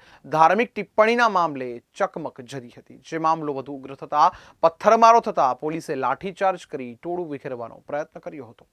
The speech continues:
વડોદરામાં ગત મોડી રાત્રે સોશિયલ મીડિયા પર ધાર્મિક ટિપ્પણી મામલે બોલાચાલી થયા બાદ સમગ્ર મામલો પોલીસ મથકે પહોંચ્યો હતો,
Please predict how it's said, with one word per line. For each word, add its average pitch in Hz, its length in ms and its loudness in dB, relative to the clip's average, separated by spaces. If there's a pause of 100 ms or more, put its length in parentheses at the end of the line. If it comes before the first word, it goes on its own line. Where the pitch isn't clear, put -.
(180)
વડોદરામાં 220 460 6
ગત 233 180 6
મોડી 247 300 4
રાત્રે 226 460 4 (140)
સોશિયલ 240 460 2
મીડિયા 208 400 6
પર 208 260 6
ધાર્મિક 180 500 4
ટિપ્પણી 180 420 -2
મામલે 170 440 -2
બોલાચાલી 180 680 4
થયા 147 280 0
બાદ 139 300 4
સમગ્ર 160 460 -4
મામલો 120 600 -6
પોલીસ 151 360 -6
મથકે 113 460 -12
પહોંચ્યો 127 480 -14
હતો, - 200 -20